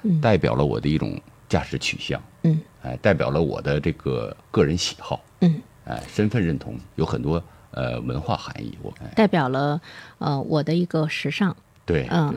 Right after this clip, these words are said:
Speaker 1: 其实呢，这个现象我们仔细地想一想，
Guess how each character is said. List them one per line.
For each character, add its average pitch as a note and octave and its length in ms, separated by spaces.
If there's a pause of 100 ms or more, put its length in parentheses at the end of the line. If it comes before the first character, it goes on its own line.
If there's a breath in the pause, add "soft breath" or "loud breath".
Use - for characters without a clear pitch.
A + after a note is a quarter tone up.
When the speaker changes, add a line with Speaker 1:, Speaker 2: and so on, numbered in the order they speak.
(120)
Speaker 1:
其 - 160
实 C#4 160
呢， C4+ 140
这 D4 120
个 F#3+ 120
现 G#3+ 180
象 E3+ 180
我 C3+ 60
们 D3+ 100
仔 - 140
细 G3 160
地 G3 80
想 C3 260
一 D#3 40
想， E3+ 240